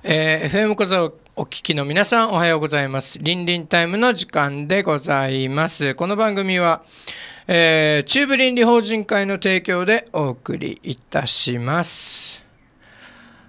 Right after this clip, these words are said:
沖縄市中央パークアベニュー入り口、エフエム小座、エフエム小座のスタジオより、この後、十時半まで、三十分ですね、生放送でお送りします。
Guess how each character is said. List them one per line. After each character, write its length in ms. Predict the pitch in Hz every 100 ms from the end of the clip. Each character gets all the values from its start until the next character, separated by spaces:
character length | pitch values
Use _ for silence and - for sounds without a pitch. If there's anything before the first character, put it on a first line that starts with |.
| - _ _ _ _ -
沖 220 | - 185 254
縄 160 | 262
市 60 | -
中 320 | - 254 262
央 100 | 254
パ 220 | 247 240
ー 40 | 240
ク 140 | 240
ア 80 | 226
ベ 100 | 214
ニ 80 | 196
ュ 60 |
ー 20 |
入 140 | 175 156
り 100 | 135
口、 160 | - -
エ 100 | 147
フ 80 |
エ 80 | 165
ム 120 | 156
小 120 | 143 147
座、 200 | 139 - _ _ _ _ _ _ - - - _ _ _ _ _
エ 80 | 165
フ 100 | 185
エ 60 |
ム 100 | 170
小 120 | 160 170
座 100 | 151
の 120 | 139
ス 100 | -
タ 100 | 175
ジ 140 | 156
オ 40 | 160
よ 160 | 156
り、 240 | 175 262 - _ _ _
こ 100 | -
の 80 | 262
後、 300 | 262 262 - - _ -
十 180 | 180 240
時 100 | 220
半 200 | 214 220
ま 100 | 165
で、 140 | 120 - _ _ _ _ -
三 200 | 208 226
十 80 |
分 160 | 226 196
で 80 | 147
す 120 | -
ね、 200 | 143 123 -
生 220 | 156 147
放 140 | 147
送 220 | 131 151
で 180 | 160 220 -
お 80 |
送 160 | 170 165
り 40 |
し 100 | 143
ま 140 | 147
す。 80 | 143